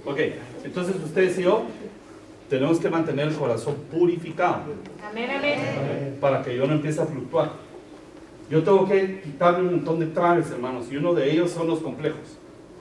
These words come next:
Speaker 1: Porque la gente que tiene complejos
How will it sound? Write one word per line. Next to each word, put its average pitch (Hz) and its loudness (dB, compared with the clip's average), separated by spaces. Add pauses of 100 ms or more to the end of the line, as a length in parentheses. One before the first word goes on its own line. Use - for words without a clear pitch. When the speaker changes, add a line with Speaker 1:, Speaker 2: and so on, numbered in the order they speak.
(960)
Speaker 1:
Porque - -4
la - -2
gente 170 4
que - 2
tiene 196 4
complejos 208 4